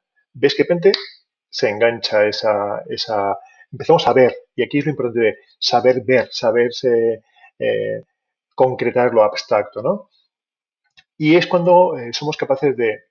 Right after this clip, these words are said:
bien, creía que no podía hacerlo, pero si tomo una periodo de reflexión, eh, hago una metacognición, incluso inicial, de, de qué soy capaz y cómo soy capaz de solventarlo, vamos a llegar a tener, eh, el paso siguiente, que es que, como veis, esa imagen de ese faro.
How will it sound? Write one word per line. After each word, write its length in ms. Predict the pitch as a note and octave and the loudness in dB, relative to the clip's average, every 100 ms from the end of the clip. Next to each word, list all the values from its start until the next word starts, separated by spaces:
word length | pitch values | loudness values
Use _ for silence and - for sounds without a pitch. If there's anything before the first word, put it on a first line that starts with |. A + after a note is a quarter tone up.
| _ | _
bien, 340 | _ A2 D3+ G3+ _ _ _ _ | _ -8 -8 -8 _ _ _ _
creía 360 | - A#2 B2 C3 | -6 0 2 2
que 100 | B2+ | 0
no 100 | A#2+ | -2
podía 220 | B2 B2+ | 2 2
hacerlo, 300 | B2 F#3+ G#3+ | 2 -4 -2
pero 120 | C#3+ | -2
si 340 | - A#2 - - | -2 -6 -10 -6
tomo 220 | - D3+ | -2 0
una 260 | E3+ D#3 D3 | 0 0 0
periodo 260 | C3+ B2+ C3 | 2 4 4
de 60 | |
reflexión, 720 | A#2+ B2 B2+ - - B2 G2+ F#2 _ _ _ _ _ | 2 -4 -6 -6 -4 -4 -4 -10 _ _ _ _ _
eh, 200 | B2+ A2+ | -4 0
hago 180 | A#2 C3+ | 2 2
una 140 | D3 | 2
metacognición, 960 | C#3 C#3 C3 C3 B2 A2+ C#3+ C3 G#2+ B2+ | 0 0 -2 -2 -4 -2 2 2 2 -10
incluso 300 | C3 A#2+ C#3 | -14 -8 -6
inicial, 400 | C3+ A#2 - B2+ | -6 -6 2 2
de, 180 | G#2+ G2 - _ _ _ _ | 2 -2 -4 _ _ _ _
de 180 | B2 | -2
qué 120 | A#2+ D3+ | -2 -6
soy 120 | D3+ | -6
capaz 380 | - - G#2+ G#2 | -8 0 0 0
y 40 | - | -4
cómo 200 | A#2 A#2 | -10 -4
soy 120 | B2 | -4
capaz 180 | - A#2+ | -2 -2
de 60 | |
solventarlo, 600 | - A#2+ C3+ C#3+ E3+ F3+ - - _ | -2 -4 -2 -2 0 -2 -6 -20 _
vamos 300 | B2+ B2+ B2+ | 0 0 2
a 40 | |
llegar 340 | B2 A2 B2+ C3+ - - - | 2 4 4 2 -2 -18 -6
a 120 | A2+ | -4
tener, 340 | G#2+ G#2 A2 C3 | -2 -2 0 0
eh, 520 | B2+ G#2+ A2 A2 G2+ | 2 2 0 -4 -6
el 200 | A#2+ A2+ A2 - - | -6 -6 -8 -10 -6
paso 200 | D3 E3 | -4 -2
siguiente, 260 | D3 D3+ | -2 -2
que 60 | C3+ | -4
es 80 | - | -4
que, 100 | B2 | -6
como 220 | A#2 A2+ | -6 0
veis, 220 | C3 B2+ | 0 0
esa 200 | B2 B2+ | -2 -4
imagen 380 | A#2 A#2+ - C#3 - _ _ _ | -2 -4 -4 -6 -8 _ _ _
de 200 | G#2 A2+ | -2 0
ese 200 | G#2+ A2+ | 0 -2
faro. 360 | - G#2 G#2 | 0 -2 -2